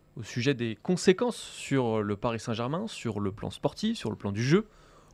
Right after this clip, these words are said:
aussi et surtout sur ce qui se passe en coulisses, parce que finalement, tout cet épisode-là, pardon, euh, révèle ce dont on se doutait déjà, c'est-à-dire que l'influence de Mbappé dépasse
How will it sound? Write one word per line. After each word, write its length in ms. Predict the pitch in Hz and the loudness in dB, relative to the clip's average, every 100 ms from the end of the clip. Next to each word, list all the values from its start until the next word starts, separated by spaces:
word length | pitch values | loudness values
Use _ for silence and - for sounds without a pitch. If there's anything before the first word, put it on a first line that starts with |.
| - | 4
aussi 440 | 214 208 - 208 196 | 6 6 2 -6 0
et 60 | 147 | 0
surtout 360 | - 147 170 | 0 -6 -4
sur 160 | 156 131 | -2 -4
ce 80 | - | -4
qui 100 | 127 | -6
se 60 | |
passe 380 | - 135 - - - - - - - - - | 0 0 0 -14 -16 -20 -20 -20 -20 -6 2
en 280 | 123 107 110 | 4 4 0
coulisses, 440 | - 175 247 - | 0 2 0 0
parce 300 | - 143 - | 2 2 2
que 160 | - 202 | -2 -2
finalement, 640 | - 170 156 165 202 233 _ _ _ - | 2 2 4 4 2 0 _ _ _ -12
tout 120 | - 185 | -6 -4
cet 280 | 123 - | -2 -2
épisode-là, 520 | 135 - 131 110 117 208 | -4 -2 0 2 4 2
pardon, 280 | 131 139 - - - - - - - | 2 -2 -4 -14 -20 -20 -18 -6 4
euh, 540 | 113 110 107 101 104 104 | 6 6 2 2 0 2
révèle 300 | 131 147 185 | 4 4 2
ce 160 | - | -2
dont 140 | 135 143 | -4 -4
on 40 | 131 | -4
se 80 | 113 | -4
doutait 300 | 123 147 160 | 2 6 6
déjà, 480 | 135 127 165 214 | 4 4 4 4
c'est-à-dire 640 | 113 - 139 117 104 139 - | -2 -8 -4 -2 -2 -4 0
que 100 | 135 | 2
l'influence 880 | 127 180 170 - 165 156 - - - - - - - - - - | 6 6 4 0 -2 -6 -8 -14 -18 -20 -20 -20 -20 -20 -16 -2
de 560 | 113 131 135 131 127 - | 6 8 8 6 2 2
Mbappé 420 | 113 104 117 143 | 0 0 0 0
dépasse 540 | 123 - 131 - - | 0 0 -2 -4 -14